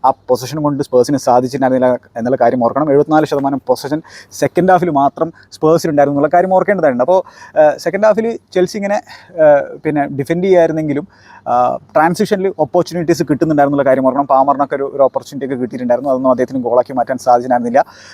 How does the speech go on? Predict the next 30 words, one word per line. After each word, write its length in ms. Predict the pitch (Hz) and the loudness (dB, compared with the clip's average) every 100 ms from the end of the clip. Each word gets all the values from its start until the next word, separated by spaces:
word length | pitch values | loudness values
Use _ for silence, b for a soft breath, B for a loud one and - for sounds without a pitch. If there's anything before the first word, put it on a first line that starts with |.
| B | B
പിന്നെ 300 | 233 247 180 - | 2 4 4 2
എഴുപത്തിരണ്ടാമത്തെ 720 | 190 233 233 185 196 208 202 | 2 0 -2 0 4 2 0
മിനിറ്റിലാണ് 420 | 175 170 147 147 b b b _ | -4 0 0 -2 b b b _
ഈ 240 | 147 139 139 | 0 0 0
കുലസീവ്സ്കി, 720 | - 202 202 226 190 156 127 _ b b b b 135 | 2 2 2 -2 -2 -4 -4 _ b b b b 2
ആ, 320 | 131 123 127 - | 2 0 -4 -2
കുക്കുറയെ 480 | 180 - 247 220 202 | -2 0 2 4 4
ഫൗൾ 260 | 170 143 143 | 2 2 2
ചെയ്തതിന്, 360 | 135 127 131 147 b b - | 0 -2 -4 -8 b b -8
ആ, 120 | 131 120 | -8 -6
ചെൽസിക്ക് 280 | 147 139 151 | -4 -2 0
ഫ്രീ 180 | 151 196 | 2 2
കിക്ക് 180 | 196 131 | 4 2
കിട്ടുന്നത്, 340 | 110 110 110 - | 0 -2 -2 2
ആ 60 | |
ഒരു, 240 | 127 127 - _ _ - | 2 2 -4 _ _ -4
ആ, 260 | 151 135 151 | 0 2 0
ട്വൻറ്റി 320 | 147 147 147 | -4 -4 -2
ഫൈവ് 260 | - 147 156 - - | 0 -2 -4 -6 -4
തേർട്ടി 420 | 147 _ 160 160 151 | -4 _ -2 -2 2
വാര 220 | 139 143 | 4 4
അകലെ 200 | 131 127 | 4 0
എന്നുള്ളത്. 260 | 107 101 - B B B - | -4 -10 -20 B B B 0
അപ്പോൾ 400 | 170 185 - - | 4 4 0 -6
കോൾ 160 | 170 185 | -2 2
പാമറാണ് 340 | 196 185 151 | 4 4 2
ആ 40 | 147 | 0
ഫ്രീ 200 | 139 131 | -2 -6
കിക്ക് 160 | 143 | -4
എടുക്കുന്നത്. 460 | 131 127 120 117 | -4 -4 -6 -8